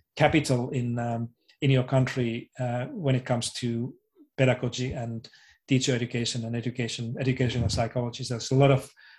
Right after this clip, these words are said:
lot of, uh, resources there to do, but, you know, how, how to turn this into something that the teaching profession would be seen in, um, uh, in a different ways. But it's a hard, it's a really hard,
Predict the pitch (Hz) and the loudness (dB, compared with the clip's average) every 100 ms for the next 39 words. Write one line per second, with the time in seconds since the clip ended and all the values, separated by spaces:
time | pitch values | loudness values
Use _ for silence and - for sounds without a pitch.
0 | - 139 131 131 123 123 123 - 143 143 | -2 2 2 0 -2 0 0 2 4 2
1 | 120 - 117 113 117 120 110 131 - 131 | -2 -6 -10 -8 -6 -6 -6 -10 -8 -6
2 | 120 127 123 - 131 127 - 131 120 117 | -2 -2 -2 0 -2 -2 0 0 2 -2
3 | - 120 117 - 117 117 - - - _ | -4 -6 -6 -4 -4 -4 -10 -20 -20 _
4 | _ _ - 135 127 123 117 113 110 123 | _ _ 2 4 4 0 -2 -6 -2 -2
5 | - 123 123 117 113 - 113 117 - 117 | -2 -4 -6 -6 -6 -6 -6 -8 -6 -6
6 | 117 113 294 - 120 123 113 113 113 104 | -4 -6 -6 -4 -2 -4 -6 -8 -8 -12
7 | _ - - _ _ 123 113 113 117 135 | _ -20 -20 _ _ -8 -6 -6 -8 -8
8 | 120 123 - 113 110 113 - 139 143 139 | -6 -8 -10 -10 -10 -10 -2 2 2 2
9 | 120 127 127 123 - 123 123 113 113 | 2 4 4 2 -2 0 -2 -2 -6